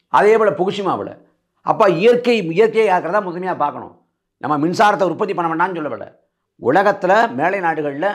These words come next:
மாற்று எரிசக்தியை நோக்கி தான் போறாங்க. ஏன்னா, இங்க இருக்கக்கூடிய காலகட்டத்துல. அதே போல அதுக்கு திட்டமிடுங்க. அதற்கான வாய்ப்புகளை ஏற்படுத்துங்க.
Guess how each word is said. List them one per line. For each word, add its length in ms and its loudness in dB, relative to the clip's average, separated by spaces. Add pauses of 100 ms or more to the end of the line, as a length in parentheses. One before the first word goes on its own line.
(140)
மாற்று 600 0 (420)
எரிசக்தியை 520 -6
நோக்கி 180 -10
தான் 200 -6
போறாங்க. 480 -6 (400)
ஏன்னா, 100 -2
இங்க 220 -2
இருக்கக்கூடிய 360 0
காலகட்டத்துல. 520 -4 (180)
அதே 300 2
போல 160 2
அதுக்கு 340 0
திட்டமிடுங்க. 560 -10
அதற்கான 300 -2
வாய்ப்புகளை 420 0
ஏற்படுத்துங்க. 280 -14